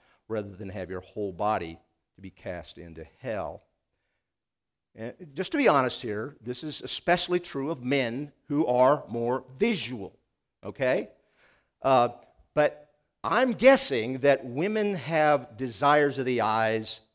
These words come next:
as well. I'm just guessing here, and the word Pinterest comes to mind, but there are probably many other things that you can confess of yourself. Instead, Paul reminds us how we combat the desire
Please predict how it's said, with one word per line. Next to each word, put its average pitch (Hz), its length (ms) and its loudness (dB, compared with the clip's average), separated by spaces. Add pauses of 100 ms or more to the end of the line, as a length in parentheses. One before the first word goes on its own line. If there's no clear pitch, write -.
(140)
as 185 180 2
well. 160 400 6 (220)
I'm 220 40 -8
just 339 160 -6
guessing 156 300 -2
here, 95 160 -10
and 147 180 -8
the 160 120 -8
word 254 240 -4
Pinterest 196 400 -6
comes 95 240 -10
to - 80 -14
mind, 95 340 -10
but 110 120 -6 (360)
there 226 140 4
are 226 40 4
probably 196 300 6
many 156 240 2
other 117 160 0
things 120 400 -8
that 123 180 -6 (220)
you 131 160 -2
can 170 160 -4
confess 147 400 4
of 98 160 -10 (100)
yourself. 101 440 -10 (1000)
Instead, 180 480 4 (1040)
Paul 240 400 2
reminds 151 600 0
us - 220 -10 (380)
how 135 240 2
we 123 180 -2
combat 113 480 -4
the 95 80 -14
desire 95 640 -6